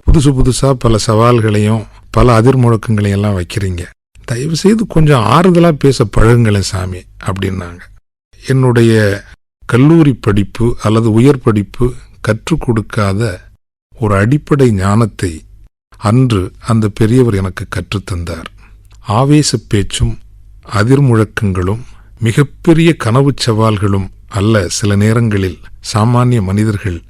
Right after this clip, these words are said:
எதிர்பார்ப்பது ஆறுதலான வார்த்தைகள், அன்புச் சொற்கள். அன்றிலிருந்து என்னுடைய பயணப்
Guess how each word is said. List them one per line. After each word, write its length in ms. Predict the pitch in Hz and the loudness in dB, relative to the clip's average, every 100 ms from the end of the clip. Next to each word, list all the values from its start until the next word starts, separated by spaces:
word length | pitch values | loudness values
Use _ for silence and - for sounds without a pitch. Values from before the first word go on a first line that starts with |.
| - | -10
எதிர்பார்ப்பது 840 | 98 104 101 95 - - 82 78 - - - - | -6 -4 -2 -4 -4 -2 -2 -2 -10 -20 -20 -4
ஆறுதலான 640 | 98 120 117 117 120 123 | 0 2 2 2 2 0
வார்த்தைகள், 600 | 92 95 - 92 82 76 - - - | -2 -6 -8 -10 -10 -12 -16 -20 -14
அன்புச் 380 | - 110 110 104 | -4 -2 -2 -4
சொற்கள். 560 | - - - - - - - - | -2 -4 -4 -8 -12 -16 -20 -12
அன்றிலிருந்து 680 | - 131 156 165 160 156 160 | 0 2 4 4 4 2 4
என்னுடைய 600 | 135 127 117 113 101 92 - _ _ - | 2 2 2 2 2 -2 -10 _ _ -2
பயணப் 440 | 123 151 175 147 | 4 4 4 0